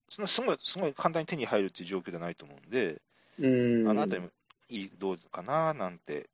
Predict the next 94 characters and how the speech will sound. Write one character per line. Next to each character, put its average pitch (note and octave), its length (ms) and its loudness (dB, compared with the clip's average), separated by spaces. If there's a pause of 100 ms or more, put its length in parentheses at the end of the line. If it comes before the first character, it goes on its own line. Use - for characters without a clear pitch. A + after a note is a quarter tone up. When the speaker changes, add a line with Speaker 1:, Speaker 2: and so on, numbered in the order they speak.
(120)
Speaker 1:
い G2+ 100 -8
ろ F#2+ 80 -2
い C3+ 120 4
ろ A#2+ 60 4
と、 - 60 -2
Speaker 2:
う A#2 40 2
ん。 G2+ 360 0
Speaker 1:
ね、 F2+ 180 -14 (120)
勝 - 220 -2
手 F#2 80 -12
に F2+ 60 -8
予 F#2+ 80 -2
想 - 260 6
し - 160 -2
て - 120 -6
ま F2 120 -6
す - 140 -4
け - 60 -20
ど - 100 -18
ね。 F2+ 180 -12
は E2+ 120 -4
い - 100 -12
は - 120 -16
い。 C3+ 60 4
Speaker 2:
う - 20 8
ん。 G#2+ 500 2 (260)
で、 E3+ 80 0
僕 D3 260 6
の F3+ 100 8
方、 F#3 280 6
僕 D#3+ 260 6
に G3 80 6
も D3 120 4
ち - 80 -2
ょ - 20 -6
っ - 20 -6
と C3 140 6
な C3 100 6
ん B2 60 2
か B2 160 2
日 A#2+ 120 2
本 C3 100 4
語 C3 100 6
版 B2+ 280 6
出 B2 120 0
て C#3 100 0
ほ A2 140 0
し C#3 140 -2
い、 - 40 -6
タ A#2 120 6
イ A2 60 6
ト - 80 4
ル G#2+ 80 2
考 B2+ 280 -2
え A#2+ 60 -4
て - 80 2
お A2 80 4
い A2 40 0
て C3 100 0
ほ G#2 80 -2
し C3 100 -6
い - 20 -10
っ - 20 -10
て A#2+ 140 -4
い - 20 2
う G2 40 -12
ふ A2+ 40 -12
う A#2 60 -8
に、 G2+ 140 -8 (260)
Speaker 1:
は B2+ 140 -4
い F#2 60 -2
は A#2+ 140 2
い E2 60 -8
は - 140 -12
い。 - 120 -14
Speaker 2:
あ、 B2+ 100 6
打 G#2+ 140 4
診 A#2+ 180 2
を A2 40 2
い G2+ 60 -2
た B2 80 4
だ A2+ 60 8
い G#2+ 40 6
て G#2+ 80 -6
た C3 120 4
の G2+ 220 0
で、 A#2+ 100 6
Speaker 1:
え C#3+ 40 12
え、 B2+ 340 12
え G2 260 0
え。 - 20 -20 (220)
Speaker 2:
ち - 80 6
ょ - 40 10
っ D3 40 2